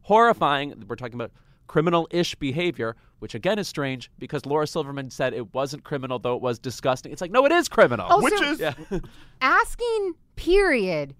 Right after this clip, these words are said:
Speaker 2: is weird.
Speaker 1: Yes.
Speaker 2: So
Speaker 1: Yeah.
Speaker 2: even just going back to whether or not you said yes, even asking deserves a, a long discussion about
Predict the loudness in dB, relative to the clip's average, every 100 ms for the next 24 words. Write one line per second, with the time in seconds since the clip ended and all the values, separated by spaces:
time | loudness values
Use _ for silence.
0 | -4 -2 0 0 0 2 2 2 0 -2
1 | 2 4 2 0 0 2 2 2 0 2
2 | 2 0 -2 0 0 2 2 0 -4 -6
3 | -2 -2 0 0 0 -4 -20 -6 2 4
4 | 4 2 4 4 2 -2 -4 -4 -8 -14
5 | _ _ _ -20 _ _ -6 -6 -10 -14
6 | -4 0 2 4 4 4 0 0 0 0
7 | 2 2 2 0 0 2 0 0 2 4
8 | 4